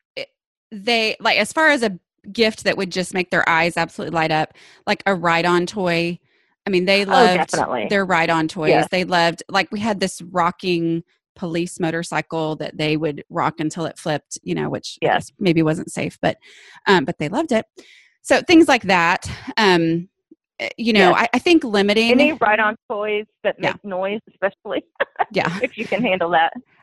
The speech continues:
Speaker 1: I have been known to tape over the noise-making part because, oh
Speaker 2: Oh,
Speaker 1: my
Speaker 2: that's fun.
Speaker 1: goodness, so loud. Okay. All right. So let's move on to, like, young elementary. So we're talking,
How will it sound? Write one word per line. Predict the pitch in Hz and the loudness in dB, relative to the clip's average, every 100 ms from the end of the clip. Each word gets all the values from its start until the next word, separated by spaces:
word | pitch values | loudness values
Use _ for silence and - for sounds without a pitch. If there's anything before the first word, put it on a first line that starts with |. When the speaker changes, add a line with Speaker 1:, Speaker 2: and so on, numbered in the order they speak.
| _ 196 | _ 0
Speaker 1:
I | 220 | 2
have | 285 320 | 2 2
been | 339 302 | 6 6
known | 269 254 254 254 | 6 4 2 0
to | - 220 | -2 -4
tape | 202 214 196 - | -4 -4 -4 -2
over | 185 190 220 | -4 -2 -2
the | 226 | 0
noise-making | 202 180 208 220 247 277 277 | 2 4 2 0 0 0 0
part | 339 381 415 - | -2 -2 -2 -4
because, | 254 240 196 175 202 - _ _ - | -2 2 2 2 -4 -14 _ _ -4
oh | 226 | -2
Speaker 2:
Oh, | 320 | 0
Speaker 1:
my | 349 | 2
Speaker 2:
that's | 156 | 2
fun. | 254 | 2
Speaker 1:
goodness, | 277 131 - - _ _ _ - | 0 0 -6 -14 _ _ _ -20
so | - - 220 214 | -14 -6 -4 -4
loud. | 196 151 - - | -4 -6 -6 0
Okay. | 254 214 - - - - - | 0 0 -4 -16 -20 -20 -2
All | - | 2
right. | 370 - | 2 2
So | 320 | -2
let's | 349 - | -2 0
move | 370 320 | 2 4
on | 311 | 4
to, | 277 - 277 | 2 -2 0
like, | 220 - | 0 0
young | 196 190 226 226 240 - | -4 0 2 2 0 0
elementary. | 196 196 175 165 147 | 2 4 4 2 -2
So | 151 202 | -2 -2
we're | 196 220 | 0 0
talking, | 240 220 214 196 185 180 | 0 0 2 4 4 2